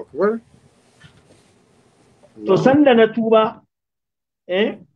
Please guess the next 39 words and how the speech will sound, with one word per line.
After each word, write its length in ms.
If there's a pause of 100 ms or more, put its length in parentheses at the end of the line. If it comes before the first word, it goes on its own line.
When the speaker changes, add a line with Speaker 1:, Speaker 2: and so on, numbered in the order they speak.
(500)
Speaker 1:
Na'am. 220 (240)
Speaker 2:
Sai 120
kuma 240
ka 140
ci 100
gaba 280
da 80
lizumta 580
min 160
wannan 320
abin 260
ka 80
ce 240
ko 220
na 180
tuba, 380 (260)
saboda 320
tubar 320
ta 160
ka 140
ce 100
har 160
yanzu 240
abin 300
yana 240
biye 120
da 120
ni. 100 (720)
Speaker 1:
Hmm. 320 (800)
Na'am. 300
Speaker 2:
Ai 160
bai 160
yiwa 220 (100)
ai. 200 (2500)
So 320
Allah 340
da 60
ya 140
tashi 400